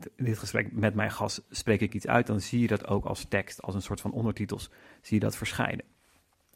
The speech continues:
Nou, dat zegt hij, maak dat. Oké, nou die heb ik dus al. Vervolgens maak je een bepaalde en een type campagne op Facebook, een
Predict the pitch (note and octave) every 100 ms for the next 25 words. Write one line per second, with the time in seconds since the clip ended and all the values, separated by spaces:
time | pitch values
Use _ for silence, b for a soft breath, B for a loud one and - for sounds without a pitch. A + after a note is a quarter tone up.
0 | - B2+ A#2 - A#2+ B2+ D#3 A#2 A2 A#2+
1 | B B B B _ _ _ - A#2+ -
2 | F#3 C3 - B2+ - F#4+ F#4 G4 G4 A#3
3 | D3 - D#3 - - - B B B B
4 | B _ _ - - F3+ C4 A#3 F#3 -
5 | - D3 D3 - - C#3+ C#3 - - -
6 | - C3+ C3+ - A2+ G#2 A2 - D3 B2+
7 | A#2 G#2 G#2+ A2+ G#2 G#2 A#2 A2+ A#2 -
8 | - A2